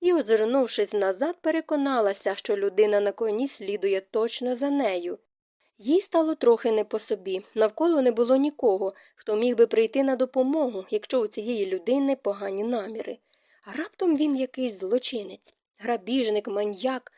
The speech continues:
нехай навіть просто п'яний гуляка. Та це ж її конюх, слава Богу. Звичайно, він у будинку Гастінгса, вони всі носять червоні лівреї.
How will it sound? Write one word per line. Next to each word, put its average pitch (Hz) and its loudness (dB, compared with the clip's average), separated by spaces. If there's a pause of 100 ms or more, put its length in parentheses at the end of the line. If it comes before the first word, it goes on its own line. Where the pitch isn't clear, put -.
(280)
нехай 254 -2
навіть 240 -2
просто 269 -4
п'яний 208 0
гуляка. 220 -4 (460)
Та 233 -18
це 330 0
ж 254 -6
її 285 0
конюх, 214 0
слава 196 -2
Богу. 190 -4 (280)
Звичайно, 214 -2
він 220 0
у 208 -4
будинку 208 0
Гастінгса, 262 -4
вони 262 0
всі 330 -4
носять 214 -2
червоні 247 0
лівреї. 226 0